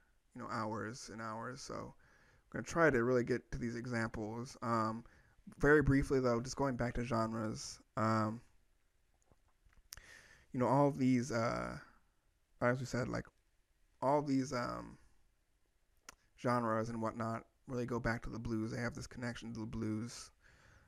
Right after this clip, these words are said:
Um, and so before, uh,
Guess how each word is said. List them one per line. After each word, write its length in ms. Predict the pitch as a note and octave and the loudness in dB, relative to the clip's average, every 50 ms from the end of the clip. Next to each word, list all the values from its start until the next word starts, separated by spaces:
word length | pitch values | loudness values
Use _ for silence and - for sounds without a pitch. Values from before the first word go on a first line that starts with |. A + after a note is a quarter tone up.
| _ _ _ - | _ _ _ -2
Um, 460 | A2 A2+ A2 G#2+ G#2+ G#2 G#2 A2 - _ _ _ _ _ _ _ _ _ _ _ _ _ _ _ _ _ _ _ _ _ _ - _ - _ _ _ _ _ - | 0 0 0 0 0 -2 -4 -8 -12 _ _ _ _ _ _ _ _ _ _ _ _ _ _ _ _ _ _ _ _ _ _ -20 _ -20 _ _ _ _ _ -12
and 140 | B2+ A2+ - | -12 -10 -6
so 260 | - - B2 A#2 A2+ | -2 0 2 2 2
before, 560 | B2 A#2+ A2+ - - D3+ D3+ D3+ D3 C#3 B2+ | 0 -2 -6 -4 -2 2 2 4 4 4 4
uh, 380 | B2 B2 A#2+ A#2+ B2 A#2 A2 | 4 2 0 0 -2 -6 -8